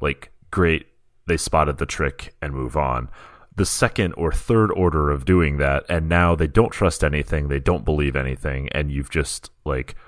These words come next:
really undermined your narrative. Even if it's, like, fictionally would be fun,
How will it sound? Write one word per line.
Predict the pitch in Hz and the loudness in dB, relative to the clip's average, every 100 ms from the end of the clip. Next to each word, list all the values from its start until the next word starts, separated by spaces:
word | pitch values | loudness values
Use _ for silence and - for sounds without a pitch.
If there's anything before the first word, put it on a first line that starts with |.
| - | -14
really | 87 92 98 90 | -2 2 4 4
undermined | 82 78 76 76 73 | 2 2 2 2 0
your | 71 | -2
narrative. | 67 76 67 65 65 | -2 -2 0 -2 -4
Even | - 131 120 | 0 2 2
if | 101 101 | 0 0
it's, | - | 0
like, | 82 73 - - - | -2 -2 -8 -20 -20
fictionally | - 95 - - 107 92 87 | -4 -4 -2 0 2 4 4
would | 85 | 2
be | 73 | 0
fun, | 76 - 69 67 | -2 -2 -2 -2